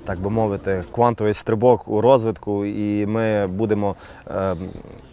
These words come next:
не тільки морально і с-, е, свідомо більш розвиненіші. Е, мрію про те, щоб, е, якнайшвидше повернутися до буденності, е,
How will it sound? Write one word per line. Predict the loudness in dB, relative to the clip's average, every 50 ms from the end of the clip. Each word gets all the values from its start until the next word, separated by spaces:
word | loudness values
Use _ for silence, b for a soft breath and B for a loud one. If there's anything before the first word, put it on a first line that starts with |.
| -10 -6
не | -6 -4
тільки | -2 -2 -4 -2 -2 0
морально | 2 4 4 4 4 4 2 -2 -4 -4
і | -4 -4 -4 -4 -4 -2 -2 -2 -2 -2
с-, | -2 -2 -4 -6 -10 -10 -8
е, | -6 -4 -4 -4 -4 -6 -8 -10 -12 -12 -10
свідомо | -10 -8 -8 0 2 4 4 4 2 0 -2 -4 -6 -8 -6
більш | -4 -4 -4 -6 -6 -8 -6
розвиненіші. | -4 -4 -4 -4 -2 -2 -2 -2 -2 -4 -4 -6 -6 -6 -6 -4 -4 -4
Е, | -4 -2 -2 -2 -2 -2
мрію | -2 -4 -8 -8 -4 0 2 2 2 2 0
про | -2 -4 0
те, | 0 0 0
щоб, | 0 -4 -6 -4 -2 0
е, | 2 2 2 0 B B B B B B -12
якнайшвидше | -8 -6 -6 -4 0 0 0 0 0 -4 -6 -8 _ _ _ _
повернутися | 2 4 4 4 2 0 -2 -4 -6 -6 -6
до | -4 -2
буденності, | -2 -4 0 0 0 0 0 -4 -6 -8 -8 -6 -6 -6 -6 B B B B B B B -6
е, | -4 -2 0 0 0 0 0 0 0 -2 -2